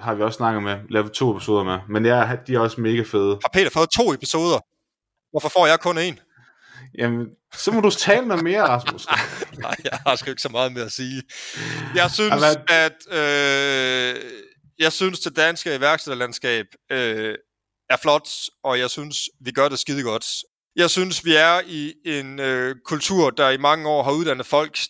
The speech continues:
Speaker 2: til at være, øh, til at arbejde for det offentlige, til der nu i højere grad er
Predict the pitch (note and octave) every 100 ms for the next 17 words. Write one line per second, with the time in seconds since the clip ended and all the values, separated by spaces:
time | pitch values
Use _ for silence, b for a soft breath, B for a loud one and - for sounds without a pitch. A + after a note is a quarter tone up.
0 | - D#3 C3 A#2 A#2+ A#2 A#2+ C3 B2+ A2+
1 | A#2 A2+ A2+ A#2 A2+ - D#3 D3 D3 B2
2 | D3+ C3+ D#3+ - A#2+ A2 - C#3 C3+ D#3
3 | D3 C#3 D#3 C#3+ C#3+ C3